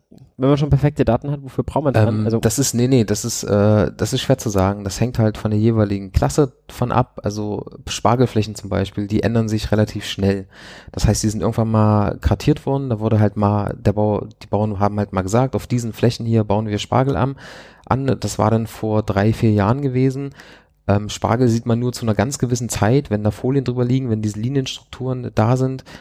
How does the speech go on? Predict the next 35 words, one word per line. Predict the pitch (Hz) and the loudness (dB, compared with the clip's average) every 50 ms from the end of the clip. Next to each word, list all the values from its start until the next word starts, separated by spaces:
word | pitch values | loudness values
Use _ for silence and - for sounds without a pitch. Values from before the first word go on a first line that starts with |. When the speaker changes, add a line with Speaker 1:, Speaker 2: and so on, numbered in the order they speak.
| - - - _ _ _ _ _ _ _ | -20 -20 -20 _ _ _ _ _ _ _
Speaker 2:
Ähm, | - 101 107 110 110 110 110 90 - - _ - - - | 2 2 2 2 0 -2 -6 -8 -10 -16 _ -20 -20 -16
und | - - - 113 107 | -12 -10 -8 -2 0
wenn | 107 107 110 | 0 2 4
da | 110 107 107 | 4 4 4
mal | 107 107 107 | 4 4 4
ein | 110 | 2
Bearbeiter | 107 - - 92 120 120 113 110 | 2 0 2 2 2 2 2 2
drauf | - 101 104 - - | 2 2 0 0 -2
geguckt | - - 131 120 - - | -6 -10 -8 -2 0 0
hat, | 120 - | 0 0
kann | - 117 110 | 0 0 0
das | 113 110 | 2 2
sein, | - 110 113 | 2 2 0
dass | 113 110 | 0 -2
so | 110 | -2
eine | 107 107 | -4 -4
Spargelfläche | - - - 92 104 117 120 - - 113 - - 110 | -4 -2 0 0 2 2 2 2 0 0 0 0 -2
über | - - 110 110 107 104 104 101 - - - | -2 -2 -2 0 2 2 2 0 -2 -4 -4
zehn | - - 113 117 117 | 0 0 2 2 2
Jahre | 113 107 110 110 | 2 2 4 2
lang | 107 107 110 | 2 2 0
nicht | 117 113 - | 0 -2 -2
aktualisiert | - - - 113 101 107 107 98 107 110 - | -4 -4 -2 -2 0 0 0 0 -2 -2 -2
worden | - 110 104 | -4 -6 -6
ist | 104 104 - | -6 -8 -8
und | 98 95 | -6 -6
da | 101 104 | -6 -6
schon | - 110 101 | -6 -4 -4
lange | 101 104 110 110 107 | -2 0 0 2 2
gar | 104 101 | 2 0
kein | - 104 104 | 0 -2 -4
Spargel | - - 101 101 104 101 | -4 -4 -4 -2 -4 -4
mehr | 104 101 | -4 -6
drauf | - 98 95 95 113 - | -4 -2 -2 -2 -2 -4
ist. | - - - - | -6 -8 -8 -10